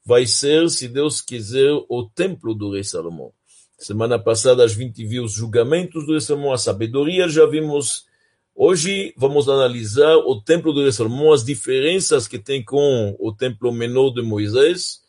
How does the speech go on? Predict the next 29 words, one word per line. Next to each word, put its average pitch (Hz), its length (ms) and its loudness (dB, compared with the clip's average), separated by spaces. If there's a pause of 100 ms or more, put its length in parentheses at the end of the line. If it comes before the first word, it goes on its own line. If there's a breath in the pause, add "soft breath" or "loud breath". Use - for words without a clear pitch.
(360)
E 131 80 -6
semana 156 500 2
que 175 140 -6
vem, 143 420 -2
dentro 156 400 -2
deste 143 360 -6
ciclo 135 400 -4
ainda, 131 260 0
a 147 60 6
gente 120 200 -12
continua, 113 680 2 (180)
nós 123 160 -4
teremos 139 500 -2
a 127 160 4
oração 165 640 4
do 127 160 -6
rei 113 140 0
Salomão. 98 320 -6
Na 101 160 -4
hora 170 300 6
da 135 120 4
inauguração 151 680 0
do 131 120 -12
templo, 151 340 -6
o 135 40 -2
rei 156 140 -2
Salomão 156 280 -2
fez 147 240 -8
uma, 147 140 0